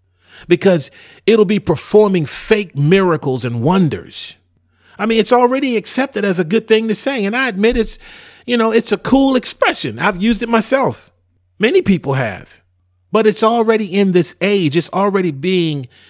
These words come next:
used so that we could get used to the fact that, you know, the beast is something good, or the beast is something we should look up to.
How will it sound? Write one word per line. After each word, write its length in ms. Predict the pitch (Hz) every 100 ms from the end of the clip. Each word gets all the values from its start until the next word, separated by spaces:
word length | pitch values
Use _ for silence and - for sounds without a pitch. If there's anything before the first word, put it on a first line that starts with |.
| _
used 800 | - 107 175 226 208 151 107 -
so 200 | - 190
that 160 | 165 139
we 120 | 175
could 200 | 170 139
get 180 | 156 -
used 500 | 101 143 220 - -
to 100 | 165
the 120 | 127
fact 440 | - 175 139 - 143
that, 280 | 120 - _ - - _
you 120 | 165
know, 160 | 165 139
the 160 | 123
beast 540 | 104 95 165 143 - -
is 160 | 113
something 560 | - - 127 - 110 98
good, 460 | 113 143 117 82 - _ _ _ _ - - -
or 120 | 143
the 120 | 127
beast 420 | 104 160 180 -
is 80 | 120
something 440 | - 170 147 139 131
we 120 | 151
should 300 | - 104 120
look 260 | 151 - -
up 280 | 113 - -
to. 300 | - 101